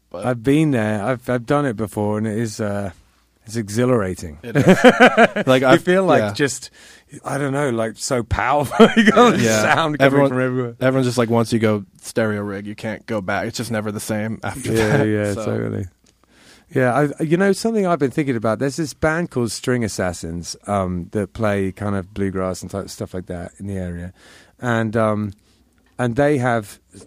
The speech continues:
Speaker 2: they have stereo sound, um, not, not, like,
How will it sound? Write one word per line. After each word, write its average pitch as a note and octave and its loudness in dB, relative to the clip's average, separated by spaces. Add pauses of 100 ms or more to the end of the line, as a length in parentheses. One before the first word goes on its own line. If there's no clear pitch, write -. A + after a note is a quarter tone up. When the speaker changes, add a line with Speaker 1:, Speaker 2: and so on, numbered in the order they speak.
Speaker 2:
they C#3+ -2
have D3+ 0
stereo G2 -2
sound, F2 -8
um, A2 -2
not, D3+ -2
not, D3+ -2
like, G#2 -6